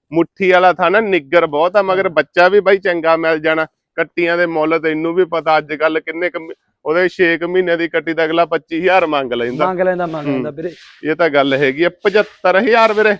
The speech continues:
Speaker 2: ਹਾਂਜੀ, ਹਾਂਜੀ ਵੀਰੇ।
Speaker 1: ਪਚੱਤਰ ਹਜ਼ਾਰ ਦੀ ਬਾਈ ਕਹਿੰਦਾ ਦੇ ਦਾਂਗੇ, ਮੇਲ ਲਈ ਆ। ਤੇ ਜੇ ਚਾਰੇ ਹੀ ਲੈ ਜੇ ਬਾਈ ਇਕੱਠੀਆਂ ਹੀ?
Speaker 2: ਚਾਰੇ ਵੀਰੇ ਕਰ ਦਾਂਗੇ ਮਾਣ ਤਾਣ, ਪਰ ਇੱਕ ਗੱਲ ਹੈਗੀ ਵੀਰੇ, ਚਾਰੇ ਮਈਆਂ ਵੀ ਲੈਣ ਵਾਲੀਆਂ, ਅਗਲੇ ਜਿਹਨੇ ਦੁੱਧ ਨੂੰ ਲੈਣੀਆਂ ਬਾਈ ਬਹੁਤ ਚੰਗੀਆਂ ਨੇ।
Speaker 1: ਹੂੰ,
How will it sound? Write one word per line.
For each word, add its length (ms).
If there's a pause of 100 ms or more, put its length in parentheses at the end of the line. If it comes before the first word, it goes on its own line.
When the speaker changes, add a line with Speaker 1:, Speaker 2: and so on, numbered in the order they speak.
(520)
Speaker 2:
ਹਾਂਜੀ, 320
ਹਾਂਜੀ 140
ਵੀਰੇ। 160
Speaker 1:
ਪਚੱਤਰ 300
ਹਜ਼ਾਰ 340
ਦੀ 140
ਬਾਈ 220
ਕਹਿੰਦਾ 260
ਦੇ 220
ਦਾਂਗੇ, 260
ਮੇਲ 300
ਲਈ 200
ਆ। 60 (300)
ਤੇ 60
ਜੇ 140
ਚਾਰੇ 380
ਹੀ 60
ਲੈ 160
ਜੇ 140
ਬਾਈ 140
ਇਕੱਠੀਆਂ 480
ਹੀ? 60
Speaker 2:
ਚਾਰੇ 140
ਵੀਰੇ 200
ਕਰ 240
ਦਾਂਗੇ 220
ਮਾਣ 320
ਤਾਣ, 180
ਪਰ 120
ਇੱਕ 180
ਗੱਲ 200
ਹੈਗੀ 220
ਵੀਰੇ, 220
ਚਾਰੇ 280
ਮਈਆਂ 300
ਵੀ 80
ਲੈਣ 220
ਵਾਲੀਆਂ, 380
ਅਗਲੇ 200
ਜਿਹਨੇ 220
ਦੁੱਧ 260
ਨੂੰ 140
ਲੈਣੀਆਂ 280
ਬਾਈ 100
ਬਹੁਤ 340
ਚੰਗੀਆਂ 320
ਨੇ। 60
Speaker 1:
ਹੂੰ, 440